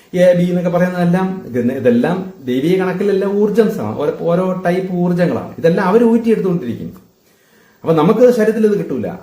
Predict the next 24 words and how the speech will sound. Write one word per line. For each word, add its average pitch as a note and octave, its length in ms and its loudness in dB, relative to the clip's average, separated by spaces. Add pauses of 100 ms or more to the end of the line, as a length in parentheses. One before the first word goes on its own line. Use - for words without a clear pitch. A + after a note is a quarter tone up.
(260)
എന്തൊക്കെ F3 280 -2
കെട്ടി E3+ 340 -4
കഴിച്ചാലും D3+ 420 0
ഗുളിക D#3 160 0
കഴിച്ചാലും D3+ 300 0
നമുക്ക് G3 240 0
കിട്ടൂല. E3+ 260 -2
അപ്പൊ D#3 140 0
അതും F3+ 420 0
മനസ്സിലാക്കിക്കൊള്ളണം. F3+ 800 0 (540)
രക്തം G#3+ 560 2
ഊറ്റുന്ന F3 600 -2
ചില F3+ 140 0
സാധനങ്ങൾ E3 480 -2
നമ്മളിലുണ്ട് E3 580 2
എന്ന് F3 520 -2 (200)
തിരിച്ചറിയണം. A#2 500 -6 (360)
പക്ഷേ B2+ 140 0
ഇതിൽ F#3 260 0
നിന്നൊക്കെ F3 240 2
രക്ഷിക്കാനാണ് E3+ 580 -2 (720)
ദൈവമായിട്ടൊരു G#3 420 4
കണക്ഷൻ F3 280 -2
ഉണ്ടാക്കണം, D#3 640 -4